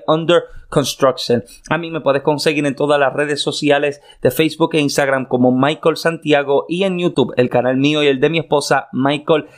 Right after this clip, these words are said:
en Génesis. Hemos estado, hemos estado trabajando fuertemente con el canal,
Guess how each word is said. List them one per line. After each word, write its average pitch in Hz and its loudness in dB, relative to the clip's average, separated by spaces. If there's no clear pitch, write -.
en 135 -4
Génesis. 131 -4
Hemos 120 0
estado, 139 2
hemos 127 2
estado 143 2
trabajando 143 0
fuertemente 139 -2
con 127 0
el 143 0
canal, 139 -2